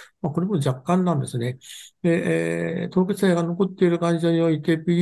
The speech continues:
ジーティーを使用した場合、男子あたりの予測エルビーアールは八点四三。まあ、ぐんと上がるんですね。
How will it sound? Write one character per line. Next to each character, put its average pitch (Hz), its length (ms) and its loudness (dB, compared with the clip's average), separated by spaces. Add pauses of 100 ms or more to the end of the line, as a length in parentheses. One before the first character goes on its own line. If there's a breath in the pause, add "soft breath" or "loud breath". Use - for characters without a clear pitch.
ジ 180 40 -10
ー 180 40 -20
テ 185 80 2
ィ 175 60 6
ー 165 80 4
を 147 40 2
使 143 220 -2
用 175 220 4
し - 100 -10
た 170 140 0
場 160 200 2
合、 147 40 2 (680)
男 170 200 4
子 175 120 2
あ 175 60 2
た 175 140 0
り 156 80 0
の 160 320 0
予 156 100 0
測 175 340 2
エ 160 40 6
ル 165 120 4
ビ 165 120 2
ー 160 120 4
ア 151 60 2
ー 147 40 2
ル 143 100 2
は 139 280 2 (340)
八 175 140 0 (120)
点 156 180 4
四 147 200 4
三。 139 260 0 (120)
ま 160 100 2
あ、 147 40 -2
ぐ 160 140 2
ん 185 100 2
と 165 100 2
上 147 160 4
が 147 60 2
る 143 60 2
ん - 20 2
で 131 100 -4
す 123 100 -4
ね。 143 260 0